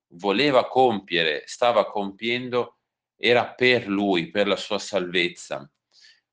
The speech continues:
Certo, i passaggi della storia ci raccontano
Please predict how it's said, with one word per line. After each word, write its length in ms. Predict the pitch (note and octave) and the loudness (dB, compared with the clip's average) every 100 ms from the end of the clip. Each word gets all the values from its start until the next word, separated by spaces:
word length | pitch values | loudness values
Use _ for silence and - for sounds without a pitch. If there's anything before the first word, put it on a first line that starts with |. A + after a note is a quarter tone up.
| _ | _
Certo, 600 | - A#2 A2 - F#2+ E2+ | -2 2 2 2 -2 -2
i 120 | F2+ | -2
passaggi 560 | F#2+ G2+ - A2+ A2 G#2+ | -2 -2 2 0 0 -2
della 240 | G2+ F#2 | 0 0
storia 760 | - - A#2 A2 A2 A2 G#2+ G2 _ _ _ | -2 0 4 4 4 0 -2 -8 _ _ _
ci 640 | - - G2 F2+ E2+ D#2 - | -16 -6 -4 -2 -2 -6 -6
raccontano 1160 | E2+ F#2+ - A#2+ A#2 G#2 - F2+ E2 - _ | -2 -2 -2 2 2 2 -2 -2 -6 -8 _